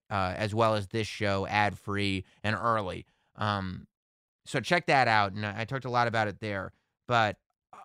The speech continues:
I, I loved the interaction. I love that the interactions were different. I love the interaction with Drew, that it was kind of like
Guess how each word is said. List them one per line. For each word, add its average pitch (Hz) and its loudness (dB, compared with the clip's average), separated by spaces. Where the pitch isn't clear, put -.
I, 143 6
I 135 4
loved 143 2
the 123 -6
interaction. 127 0
I 131 2
love 180 2
that 220 -14
the 208 -4
interactions 165 0
were 120 -6
different. 104 -8
I 113 2
love 151 2
the 147 -2
interaction 143 2
with 110 -4
Drew, 156 2
that 127 2
it 120 -2
was 120 -4
kind 139 2
of 117 -2
like 117 0